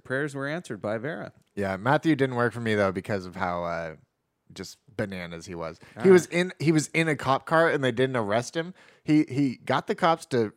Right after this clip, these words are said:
Speaker 2: first of all stop and listen to him, which
Speaker 1: Yeah.
Speaker 2: is just already just crazy.
Speaker 1: Yeah, bananas
Speaker 2: And then the
Speaker 1: itself.
Speaker 2: fact that they didn't arrest him for being on meth the entire movie blows my mind.
Speaker 1: Kyle, Kyle, give us,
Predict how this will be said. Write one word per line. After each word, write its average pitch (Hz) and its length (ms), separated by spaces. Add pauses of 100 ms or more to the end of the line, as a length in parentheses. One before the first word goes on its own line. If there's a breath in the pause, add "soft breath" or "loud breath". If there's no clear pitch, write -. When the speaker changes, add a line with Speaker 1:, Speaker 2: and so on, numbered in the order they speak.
Speaker 2:
first 143 260
of 135 100
all 117 100
stop 123 440
and 107 140
listen 120 300
to - 60
him, 82 340
which 104 200
Speaker 1:
Yeah. 92 80
Speaker 2:
is 101 40
just 104 320 (320)
already 120 440
just 104 220
crazy. 92 460
Speaker 1:
Yeah, 120 200
bananas 104 340
Speaker 2:
And 139 80
then 147 140
the 131 60
Speaker 1:
itself. 143 180
Speaker 2:
fact 151 100
that 147 140
they 127 120
didn't 131 260
arrest 107 340
him 147 140
for 127 100
being 113 320
on 104 260
meth 101 320
the 123 180
entire 113 380
movie 123 520
blows 123 360
my 117 100
mind. 92 400
Speaker 1:
Kyle, 147 320
Kyle, 160 320
give 160 200
us, - 180